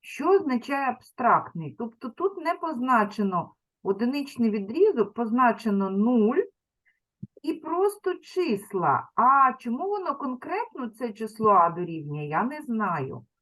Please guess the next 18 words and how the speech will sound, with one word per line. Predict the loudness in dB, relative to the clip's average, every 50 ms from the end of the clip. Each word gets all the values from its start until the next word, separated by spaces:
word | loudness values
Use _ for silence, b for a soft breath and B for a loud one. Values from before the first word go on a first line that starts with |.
| _ _ _ _ _ _ _ -16
Б. | -8 0 2 4 4 4 2 -2 -4 -4 -4 -4 -6 -6 -10 -14 _ _ _ _ _ _ _ _ _ _ _ _ _ _ _ _ _ _ _ _ _ _ _ _ _ _ _ _ -4
Ось | -2 -2 -2 -4
тут | -2 2 4 4 4 2 -2 -18 _ _ _ _ _ _ -12
Д, | -8 -8 -2 0 2 2 4 4 4 2
число | 2 0 -4 -4 -4 -4 -6 -8 -2 2 2 2 2
Д | 2 0 -4 -2 -2 -4
і | -6 -6 -10
тут | -12 -12 -12 -12 -14 _
число | -12 -12 -12 -12 -10 -8 -6 -6 -6 -8 -10
С. | _ -12 -10 -8 -8 -8 -10 _ _ _ _ _ _ _ _ _ _
Тобто | -8 -8 -8 -6 -4 -2
ми | 0 0 0 0 -2 -4
не | -2 0 2 4 4 2 2 0
використовуємо | -2 -2 -2 -2 -6 -4 -4 -4 -4 -6 -4 0 2 2 4 4 2 2 2 2 2
тут | 0 -2 -6 -6 -6
якийсь | -6 -8 -8 -8 -6 -6 -6 -6 -8 -12 -20 _ _ _ _
певний | 2 4 4 4 4 2 -2 -2 -2
масштаб, | -2 -2 -4 -6 -8 _ -6 -4 -4